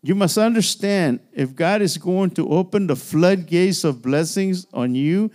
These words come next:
you must understand. Say, "I must understand." The importance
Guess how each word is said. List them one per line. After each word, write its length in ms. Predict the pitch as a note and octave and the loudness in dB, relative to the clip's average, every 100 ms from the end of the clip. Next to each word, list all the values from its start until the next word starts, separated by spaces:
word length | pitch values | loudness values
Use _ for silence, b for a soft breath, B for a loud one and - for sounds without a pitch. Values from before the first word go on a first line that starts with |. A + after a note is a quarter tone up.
| b b b | b b b
you 180 | C3+ E3+ | 0 2
must 320 | F3+ D#3+ - - | 2 0 -2 -2
understand. 500 | D#3 E3+ D3+ F3 D#3 | 0 0 2 2 2
Say, 120 | D#3 | 0
"I 60 | D3+ | 0
must 200 | E3+ D#3 | 0 0
understand." 460 | D#3 C#3+ - C3+ G#2+ _ b b b b b b b b b b b - | -2 -2 -6 -8 -8 _ b b b b b b b b b b b -4
The 220 | D#3 D3+ | 0 2
importance 800 | C#3+ - G3+ A3 G#3+ G#3+ - | 0 2 4 4 2 0 -2